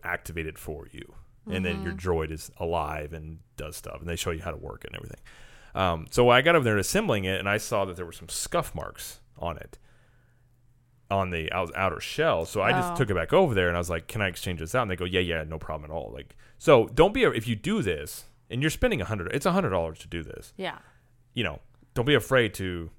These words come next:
Speaker 1: basically, like, say, "Hey, like, get a different one," or something like that if it has scuff marks. So they were cool about it. They were fine with it. So
Speaker 2: Good.
Speaker 1: uh, you assemble it, and then they kinda run through a little spiel.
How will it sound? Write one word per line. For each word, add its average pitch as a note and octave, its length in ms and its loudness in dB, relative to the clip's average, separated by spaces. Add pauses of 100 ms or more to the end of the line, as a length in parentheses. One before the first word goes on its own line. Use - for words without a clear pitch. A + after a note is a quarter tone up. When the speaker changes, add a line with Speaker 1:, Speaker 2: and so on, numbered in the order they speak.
(280)
Speaker 1:
basically, F#2 460 -6
like, D#2+ 200 -8
say, E2+ 180 -6
"Hey, F2 360 0
like, D2+ 260 -12
get F#2 140 4
a E2+ 40 2
different F#2 320 -2
one," E2+ 120 -4
or D#2+ 40 -6
something E2+ 200 -10
like E2+ 120 -12
that D#2+ 120 -6
if - 60 -12
it F2 40 -10
has D2+ 140 -10
scuff - 280 -8
marks. - 300 -16 (240)
So - 140 -8 (440)
they F3 120 6
were G3 80 4
cool D3+ 180 2
about G2+ 160 0
it. - 40 -4
They B2+ 60 0
were C3 60 -4
fine F#2 180 -2
with F2 100 -4
it. F#2+ 80 -8
So F#2+ 240 2 (380)
Speaker 2:
Good. E3+ 340 -12 (140)
Speaker 1:
uh, A#2 260 6
you A2+ 120 2
assemble C#3+ 480 2
it, - 240 -2 (120)
and - 60 -8
then G2+ 140 -2
they G2 140 2
kinda G2+ 200 0
run F#2+ 180 0
through G2 100 0
a F#2 40 0
little F2 140 0
spiel. F#2 580 0